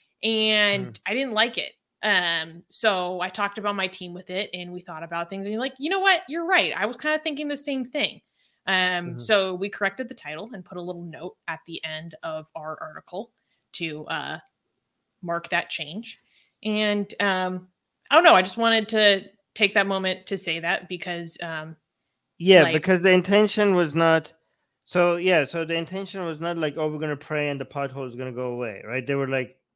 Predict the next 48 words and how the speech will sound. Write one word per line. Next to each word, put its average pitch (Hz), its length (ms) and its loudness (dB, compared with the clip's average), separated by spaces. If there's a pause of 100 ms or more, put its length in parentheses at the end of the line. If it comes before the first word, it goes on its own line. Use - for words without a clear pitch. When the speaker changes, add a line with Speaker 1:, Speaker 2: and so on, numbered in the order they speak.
(140)
Speaker 2:
it - 40 -10
was 147 160 0
being 156 260 0
used 156 180 0
as 135 160 -8
a 135 40 -8
way 139 200 -2
to 131 440 -4
protest 117 640 -8
and 127 140 -6
bring 135 180 -2
attention 123 420 -6
to 110 100 -18
this, 107 440 -14
right? 131 280 -4 (480)
So 170 180 6
that's, 220 400 10
that's 202 260 4
very 226 200 8
good. 156 200 6
See, 254 200 0
guys, 240 280 8
like, 208 240 0 (300)
we're 175 100 0
not, 208 200 6 (180)
you 170 140 2
know, 175 60 2
Susanna 180 800 4
and 160 200 2
the, 156 400 -2
our 147 80 2
news 156 360 2
team, 175 400 0
they're 151 120 2
not 147 180 2
just 147 240 -10
trying 147 240 0
to, 143 140 -8
like, 135 280 -2 (800)
you 143 140 -4
know, 131 100 -2
make 139 240 -4
things 143 320 -6
more 135 240 -2
ridiculous 131 640 -6
than 135 160 -6
they 131 120 -4
are. 127 360 -4